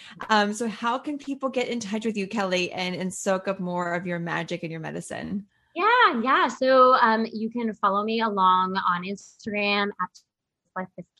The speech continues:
Speaker 2: Kelly. Visit my website, chase life together dot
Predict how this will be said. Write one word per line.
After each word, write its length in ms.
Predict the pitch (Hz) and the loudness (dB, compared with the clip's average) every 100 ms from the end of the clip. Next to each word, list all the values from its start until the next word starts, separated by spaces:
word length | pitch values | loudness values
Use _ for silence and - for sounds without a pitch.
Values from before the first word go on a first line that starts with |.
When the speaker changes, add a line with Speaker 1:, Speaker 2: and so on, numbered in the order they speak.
| _ | _
Speaker 2:
Kelly. 500 | 247 247 247 247 233 180 | -2 0 0 0 -4 -8
Visit 260 | 180 180 170 | -8 -8 -8
my 200 | 170 165 | -6 -6
website, 680 | 185 226 208 214 202 202 - | -2 -2 -2 0 0 0 -2
chase 200 | 185 - | -10 -6
life 160 | 175 165 | -8 -8
together 580 | - 175 156 190 180 190 | -12 -14 -2 -2 0 -2
dot 180 | 196 208 | 0 -2